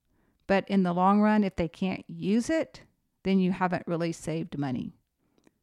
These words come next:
You also want to look at something that you can sell.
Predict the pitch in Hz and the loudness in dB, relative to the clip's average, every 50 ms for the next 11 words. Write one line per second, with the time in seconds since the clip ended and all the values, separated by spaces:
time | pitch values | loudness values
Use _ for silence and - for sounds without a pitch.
0 | _ _ 233 233 247 247 254 - 262 233 214 214 214 208 202 185 180 196 202 - | _ _ 4 6 6 6 6 4 2 4 6 6 6 6 4 4 2 0 -2 -2
1 | - - - 175 180 180 - - - - - 185 185 185 - 185 180 180 180 180 | -4 -6 -2 0 0 0 0 -2 -6 -6 -4 -2 -2 -2 -2 -4 -2 -2 -4 -4
2 | - _ - 202 202 202 - - 190 196 226 208 - - 240 226 220 - - - | -6 _ -2 0 0 0 -2 -2 0 0 0 0 0 2 4 4 4 4 0 -4
3 | 240 262 302 240 - - - - | -4 -4 -4 -4 -6 -8 -12 -16